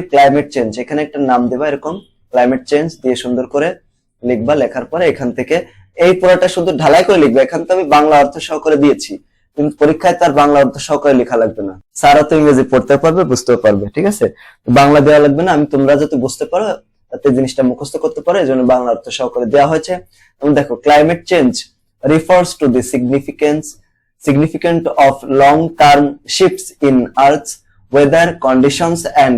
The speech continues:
overall climate patterns। জলবায়ু পরিবর্তন বলতে পৃথিবীর আবহাওয়ার অবস্থা এবং সামগ্রিক জলবায়ু প্যাটার্নের উল্লেখযোগ্য এবং দীর্ঘমেয়াদী পরিবর্তনকে বোঝায়। It is primarily, এটা প্রাথমিকভাবে, হ্যাঁ,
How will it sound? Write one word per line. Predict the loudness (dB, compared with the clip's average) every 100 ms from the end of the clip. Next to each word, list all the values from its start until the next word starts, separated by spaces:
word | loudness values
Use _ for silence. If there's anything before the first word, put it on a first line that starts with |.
| -2
overall | -2 0 0 0 -2 -10 _ _
climate | 2 4 4 0 -2
patterns। | -2 0 0 -2 -8 -16 _ _ _ -4
জলবায়ু | 2 4 4 2
পরিবর্তন | 2 0 2 0 0 0
বলতে | 2 0 -2
পৃথিবীর | -6 -8 -4 0 2 0 -2 _ _ -2
আবহাওয়ার | 0 2 2 4 4
অবস্থা | 2 2 2 -2 -2
এবং | 0 0
সামগ্রিক | -2 -2 -2 -2 -2 -4
জলবায়ু | 0 0 2 0 -2
প্যাটার্নের | -2 -2 -2 -2 -2 -2
উল্লেখযোগ্য | 0 2 2 0 0
এবং | 0 -2 -2
দীর্ঘমেয়াদী | -2 -2 -4 -8 -8 -10
পরিবর্তনকে | -6 -4 -4 -6 -8 -10 -8 -12 -12 _ _ -6
বোঝায়। | -6 -4 -8 -8 _ _ _
It | -6 -2
is | -2 -2 0
primarily, | 4 4 2 2 2 0 -2 _ _ _ -4
এটা | -2 2 4 4 0 _
প্রাথমিকভাবে, | 2 2 2 0 2 2 2 2 2 -2 -8 _ _ _ _ _ _ _
হ্যাঁ, | -2 0